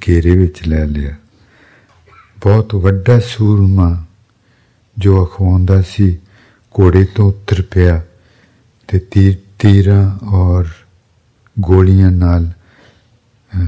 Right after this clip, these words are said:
ਆਪਣੇ ਆਪ ਨੂੰ ਬਚਾਇਆ, ਬਚ ਗਿਆ, ਪਰ ਹਨੇਰਾ ਹੋਣ ਕਰਕੇ ਬੜੀ ਮੁਸ਼ਕਲ ਨਾਲ ਬਚਿਆ।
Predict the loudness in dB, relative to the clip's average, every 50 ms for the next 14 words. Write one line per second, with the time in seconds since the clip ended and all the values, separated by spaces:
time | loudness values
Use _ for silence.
0 | -6 -6 -4 -4 -4 -4 -2 0 2 2 2 2 0 -2 -4 -4 -2 -2 -2 -2
1 | -4 -6 -4 -2 -2 0 0 2 0 0 -2 -4 _ _ _ _ _ _ _ _
2 | _ _ -8 -2 0 0 0 0 0 -4 0 2 2 4 4 2 0 -2 -6 _
3 | _ _ _ _ _ -8 -2 -2 -2 -2 -2 -2 -2 -2 2 2 2 2 2 2
4 | 0 0 0 -2 -2 -4 -4 -4 -6 -6 -6 -6 -10 -8 -8 -8 -8 -8 -12 _
5 | _ _ -6 -6 -4 -4 -4 -4 -4 -4 -6 -8 -12 _ -8 -6 -6 -4 -4 -4
6 | -4 -4 -6 -8 -14 _ _ _ _ _ _ -10 -10 -10 -10 -8 -10 -8 -8 -8
7 | -10